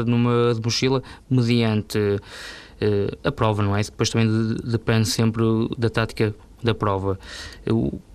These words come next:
o equipamento, o equipamento inclui a, a mochila, onde levamos, eh, a alimentação,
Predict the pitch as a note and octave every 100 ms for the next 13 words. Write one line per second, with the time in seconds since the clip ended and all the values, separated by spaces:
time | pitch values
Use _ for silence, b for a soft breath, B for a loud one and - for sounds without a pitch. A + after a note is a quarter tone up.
0 | - B2 A2+ B2+ A#2 B2 C3 B2+ A#2+ A#2+
1 | A#2 - A2 A2+ A#2 A#2 A#2 A#2 A2+ A#2+
2 | A#2 A#2 A2+ A2 - A#2+ B2 - B2+ B2+
3 | A#2+ A2+ A2+ A2 G#2+ A2 A2 G#2+ G#2+ G#2+
4 | G#2+ G#2 - A2 G#2+ A2 A#2+ B2 - B2
5 | B2 A#2+ A#2 A2+